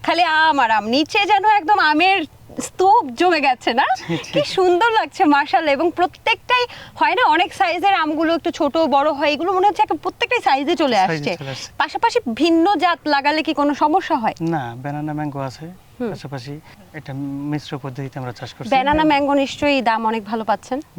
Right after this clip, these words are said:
Speaker 2: জি, দাম, দাম অনেক ভালো এবং এটার একটা বৈশিষ্ট্য আছে যে এটা প্রতি বছরই আসে,
Speaker 1: হুম,
Speaker 2: কোনো
Speaker 1: হুম।
Speaker 2: বছর মিস হয় না।
Speaker 1: দর্শক, বাড়ি ফোরের একটা বিশেষ বৈশিষ্ট্য কি জানেন? সেটা হচ্ছে এক একটা আম আমি আপনাদেরকে দেখাই,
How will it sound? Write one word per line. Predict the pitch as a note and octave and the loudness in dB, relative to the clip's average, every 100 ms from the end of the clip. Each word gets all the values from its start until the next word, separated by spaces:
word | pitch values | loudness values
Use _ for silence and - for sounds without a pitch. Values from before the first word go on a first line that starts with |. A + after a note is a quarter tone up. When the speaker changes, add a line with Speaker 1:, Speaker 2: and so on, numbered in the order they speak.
| C3+ | -10
Speaker 2:
জি, | C3 | -10
দাম, | A#2+ C3+ C#3+ C#3+ | -10 -8 -8 -4
দাম | D3 D3 | -4 -2
অনেক | D#3 E3 | -2 -4
ভালো | D3+ E3 | -6 -6
এবং | E3 E3 D#3+ | -6 -6 -8
এটার | E3 D#3 | -8 -8
একটা | D3+ D3 | -8 -8
বৈশিষ্ট্য | D3 - D#3+ F3+ | -8 -10 -8 -6
আছে | D3+ C3 | -6 -6
যে | C3 | -10
এটা | C3+ C#3+ C#3 C#3+ - - - _ | -10 -8 -8 -12 -20 -20 -20 _
প্রতি | D#3+ - | -8 -6
বছরই | D#3 D#3+ - E3+ F#3 | -4 -4 -2 -4 -2
আসে, | D3 C3 | -4 -6
Speaker 1:
হুম, | G#2+ - - _ - | -16 -20 -20 _ -6
Speaker 2:
কোনো | B3 | -4
Speaker 1:
হুম। | A3 | -4
Speaker 2:
বছর | E3+ D3+ | -6 -8
মিস | C3+ D3 C#3 | -4 -4 -4
হয় | B2 | -12
না। | G#2+ A2 - | -12 -16 -6
Speaker 1:
দর্শক, | G#3+ G3+ G#4 | -2 0 0
বাড়ি | A#3+ A#3+ E4 | 0 -2 0
ফোরের | F#4+ G#4 A4 | 0 2 2
একটা | G#4+ G#4 | 2 0
বিশেষ | A#3 C4 - G#4 D#4+ A#3+ | 0 -4 -2 -2 -2 0
বৈশিষ্ট্য | B3+ B3+ - E4+ - F#4+ | 0 0 -2 -4 -2 -2
কি | - F4+ | 0 -2
জানেন? | C#4+ D4+ A4+ G#3 | 0 0 0 0
সেটা | - C#4 | -2 0
হচ্ছে | D#4+ E4 G4+ G#4 - - - | 0 0 0 -2 -4 -20 -12
এক | - D#4 - | -6 -4 -2
একটা | G4+ - - G#4+ - | -4 -4 -2 0 2
আম | C#4 C4+ C4+ G4+ | 2 2 2 0
আমি | C4 C4+ | 0 0
আপনাদেরকে | C4+ C#4+ C#4 D#4+ | 0 -2 -2 0
দেখাই, | A#3 A#3+ A#3+ G#3+ | 0 -2 -2 -2